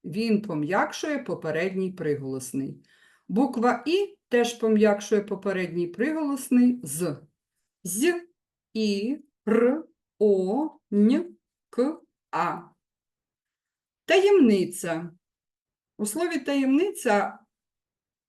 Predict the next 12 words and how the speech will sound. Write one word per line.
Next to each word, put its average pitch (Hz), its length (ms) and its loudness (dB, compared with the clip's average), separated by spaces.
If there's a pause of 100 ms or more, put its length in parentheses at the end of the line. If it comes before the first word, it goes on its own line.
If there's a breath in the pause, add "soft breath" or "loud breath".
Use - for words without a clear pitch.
буква 226 460 0
"є" 170 520 0 (360 soft breath)
позначає 240 680 4
два 220 260 -2
звуки 185 500 -6
"й", 202 340 -2
"е", 185 260 -2
тому 233 240 2
що 277 200 -2
стоїть 214 480 -2
після 247 320 -2
голосного. 185 960 -4